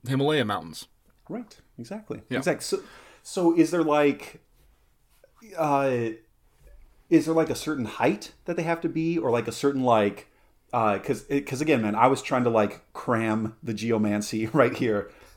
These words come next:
Speaker 2: or, uh, or a certain, like, prominence that they need, or a certain relief that they need, or, like, what makes
Speaker 1: Um,
Speaker 2: a, what, what, what makes a mountain different from a hill?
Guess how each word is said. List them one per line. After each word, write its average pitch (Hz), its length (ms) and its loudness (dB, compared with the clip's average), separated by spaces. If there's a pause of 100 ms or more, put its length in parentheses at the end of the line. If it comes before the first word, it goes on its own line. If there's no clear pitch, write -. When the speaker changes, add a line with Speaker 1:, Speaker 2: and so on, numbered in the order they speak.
(120)
Speaker 2:
or, 123 320 6
uh, 135 240 0
or 139 180 6
a 127 200 0
certain, 147 220 0
like, 113 220 2
prominence 147 760 4
that 156 160 -2
they 156 120 0
need, 160 300 2
or 127 140 -2
a - 40 -4
certain 117 380 -6
relief 113 720 -4 (480)
that 139 220 0
they 143 100 2
need, 139 480 0 (1040)
or, 113 580 4 (2250)
like, 151 320 4
what 175 160 8
makes 220 180 4
Speaker 1:
Um, 135 200 0
Speaker 2:
a, - 260 -20
what, 180 240 4
what, 185 160 4
what 190 180 6
makes 202 240 -4
a 156 40 0
mountain 131 420 0
different 110 320 -4
from 110 160 -4
a 92 60 -4
hill? 98 380 -8